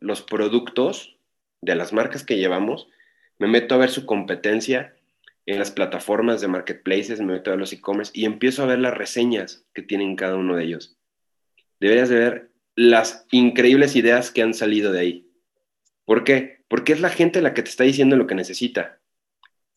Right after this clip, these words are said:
Y no nosotros tratando de encontrar el hilo negro. Ahí está.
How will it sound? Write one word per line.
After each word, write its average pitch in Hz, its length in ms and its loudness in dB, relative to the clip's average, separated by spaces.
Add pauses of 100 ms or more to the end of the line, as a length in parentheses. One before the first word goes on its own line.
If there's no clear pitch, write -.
(340)
Y 120 180 6
no 131 140 10
nosotros 139 420 4
tratando 123 440 0
de 120 100 4
encontrar 107 600 0
el 104 120 -2
hilo 98 200 0
negro. 107 460 -2
Ahí 117 160 -2
está. 143 540 -6